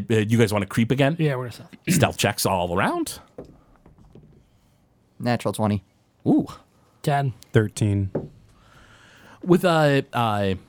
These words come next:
Speaker 1: natural twenty, you, you know, creep forward, and you stop your friends, and they kinda look at you funny, and about, like, thirty feet down as the tunnel opens up, a Dretch, like, lumbers by,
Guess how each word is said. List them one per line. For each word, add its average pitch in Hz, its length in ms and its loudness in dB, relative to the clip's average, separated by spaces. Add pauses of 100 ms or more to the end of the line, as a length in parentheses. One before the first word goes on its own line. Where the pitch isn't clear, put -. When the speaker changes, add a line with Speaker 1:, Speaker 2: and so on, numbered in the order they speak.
Speaker 1:
natural 196 340 2
twenty, 123 460 2 (260)
you, 170 440 2 (440)
you 123 120 4
know, 98 300 2 (520)
creep - 340 -6
forward, 80 480 -8 (380)
and 92 240 -6
you 110 240 -2
stop - 400 -2
your 120 80 2
friends, 78 480 -8 (540)
and 90 460 -2
they 113 140 2
kinda 120 200 2
look 107 180 -2
at 117 60 -6
you 101 100 -2
funny, 92 320 -2
and 92 80 -2
about, 90 240 -2
like, 90 140 -10
thirty 107 340 -2
feet 95 260 -6
down 95 280 -2
as 87 80 -10
the - 100 -12
tunnel 92 320 -4
opens 87 300 -6
up, 85 160 -6 (280)
a 87 80 -4
Dretch, 85 540 -6 (300)
like, 73 180 -12 (180)
lumbers 76 680 -6
by, - 460 -12